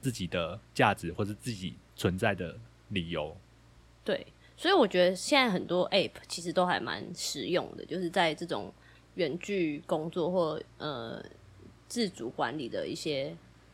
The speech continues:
Speaker 2: 状态下，它是可以，比如说我们可以远端跟对方玩游戏啊，或者是开一个包厢唱歌这种的，我觉得都还蛮不错的。
Speaker 1: 嗯。然后还有划清界限，就刚刚讲到的，尽量把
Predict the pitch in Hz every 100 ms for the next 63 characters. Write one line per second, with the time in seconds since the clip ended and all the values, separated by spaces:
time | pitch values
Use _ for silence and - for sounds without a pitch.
0 | - - 196 170 175 - - - - 175
1 | 196 190 196 196 101 127 156 185 147 180
2 | 160 135 139 160 151 151 160 156 160 160
3 | 151 147 160 - - - 160 151 147 151
4 | - - 120 80 - 165 135 170 160 135
5 | 107 - - - - - - - - -
6 | 160 156 156 143 127 147 160 127 170 196
7 | - - 71 - - - - - - -
8 | 151 170 160 170 113 107 151 160 139 117
9 | 165 - - - - - 107 113 160 143
10 | 117 117 120 113 101 95 90 90 - 160
11 | 135 147 131 143 107 - 117 95 - -
12 | - _ - 151 139 135 135 123 101 120
13 | 104 101 185 156 143 113 92 87 85